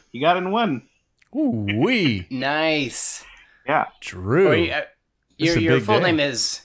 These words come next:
Speaker 3: Gabriel. People, some people may know you as Gabriel, I guess, but people who know, who know you personally call you Gabe,
Speaker 1: That is
Speaker 3: right?
Speaker 1: correct. That is correct.
Speaker 3: Cool. And, uh, and so, yeah, so you work w-, for Ubisoft. Tell us kinda,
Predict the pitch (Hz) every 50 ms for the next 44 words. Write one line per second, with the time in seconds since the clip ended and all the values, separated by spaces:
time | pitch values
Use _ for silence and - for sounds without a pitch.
0 | - - - 156 160 151 135 123 120 107 101 104 - - 143 139 135 127 117 -
1 | - 170 156 147 143 131 120 110 104 101 101 92 90 92 92 - - 95 90 90
2 | 92 92 92 98 98 104 104 - - 113 101 101 - 156 165 139 147 139 127 123
3 | 123 120 117 95 117 113 117 120 120 117 117 117 110 110 - 185 175 - - 151
4 | 131 113 - 127 120 110 107 104 - _ - - 95 92 113 110 113 110 78 -
5 | - 107 107 98 - - _ _ _ _ _ _ _ _ _ _ _ _ _ -
6 | 113 104 110 117 - _ - 101 - _ _ _ _ _ _ _ - - - 98
7 | 92 85 - - _ _ _ - 117 117 107 104 104 107 107 113 113 107 104 101
8 | 101 101 98 98 98 98 98 92 - - 127 131 135 131 - 170 165 170 185 185
9 | 160 - - 160 156 151 139 131 123 _ - - - - _ _ - 139 143 160
10 | 175 175 170 165 170 170 170 170 - - - - - 156 156 - - - - -
11 | 147 131 131 143 143 147 139 - 170 151 151 - - 190 180 180 175 175 - -
12 | - - - - - 160 151 151 147 135 - -